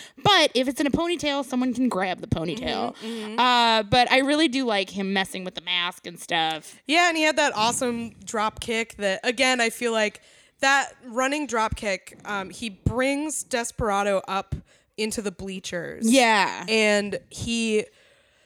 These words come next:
Speaker 2: runs at him from a comically far distance to do this running drop kick. And I feel like that h-,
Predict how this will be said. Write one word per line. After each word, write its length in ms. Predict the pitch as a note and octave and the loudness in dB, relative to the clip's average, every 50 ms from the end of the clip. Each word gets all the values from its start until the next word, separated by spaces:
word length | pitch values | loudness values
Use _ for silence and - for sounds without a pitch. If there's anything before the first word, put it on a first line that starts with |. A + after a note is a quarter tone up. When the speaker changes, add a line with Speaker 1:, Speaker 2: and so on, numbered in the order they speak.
| _ _ _ _ _ | _ _ _ _ _
Speaker 2:
runs 540 | G3 G3 G3+ G#3 A#3 B3+ C#4 D#4+ E4 D4 C#4+ | -14 -10 -4 0 2 2 2 2 0 0 -2
at 120 | E4+ B3+ | -2 -2
him 300 | B3+ C4+ C#4+ C4+ B3+ A#3+ | 0 0 0 0 0 -4
from 320 | - - - B3+ A#3 A3+ A3 | -6 -4 -2 0 -2 -2 -2
a 160 | - G#3 G3+ G3 _ - | -4 -4 -4 -4 _ -10
comically 720 | - - - - D4 C#4+ C#4+ C4 B3 A#3+ - G#3 G3+ G#3 | -8 -8 -4 0 2 2 4 2 2 0 0 -2 -2 -2
far 420 | - - - G3+ F#3+ F#3+ F#3 F#3 | -2 -4 -2 0 2 2 0 -2
distance 540 | F3+ E3+ G3 F#3 F3 - - F3+ F3 E3+ - - | -2 -4 -6 -4 -4 -6 -6 -8 -6 -8 -8 -8
to 100 | - F3 | -8 -6
do 140 | E3+ F#3 | -6 -6
this 180 | F3+ F3+ F3 - | -4 -4 -4 -4
running 180 | G3+ F#3+ G3 G3 | -4 -4 -2 0
drop 220 | A3+ A3+ A3+ - | 0 0 0 0
kick. 220 | - A3+ G3+ - - - - - | -2 -6 -6 -6 -8 -20 -16 -6
And 120 | - A#3 C4 | -2 2 2
I 80 | C4 | 2
feel 160 | B3+ - E4 D#4+ | 2 2 2 2
like 200 | D4+ B3 G#3+ G3+ | 2 0 -2 -2
that 300 | A#3+ B3+ B3+ C4+ D4 - - | 0 2 4 2 2 0 -4
h-, 80 | - | -14